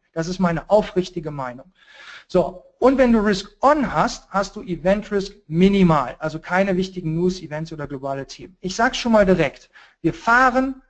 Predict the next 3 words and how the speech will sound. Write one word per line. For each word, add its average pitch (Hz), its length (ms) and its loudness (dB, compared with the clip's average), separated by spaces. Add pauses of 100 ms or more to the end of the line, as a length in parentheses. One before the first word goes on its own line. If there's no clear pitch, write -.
(160)
keine 226 600 0 (240)
Positionen 190 1160 2 (180)
vor 214 680 2